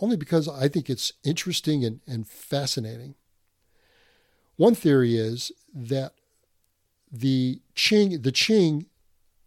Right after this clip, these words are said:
sound is a lot like Jin.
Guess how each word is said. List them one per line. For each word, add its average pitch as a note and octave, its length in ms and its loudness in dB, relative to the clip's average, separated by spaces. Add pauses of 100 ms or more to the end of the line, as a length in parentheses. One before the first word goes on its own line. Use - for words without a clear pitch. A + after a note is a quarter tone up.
(320)
sound C3+ 680 0 (240)
is B2 140 -6
a C3+ 60 2
lot C#3 300 -4
like C3 320 -4 (200)
Jin. A#2+ 480 -2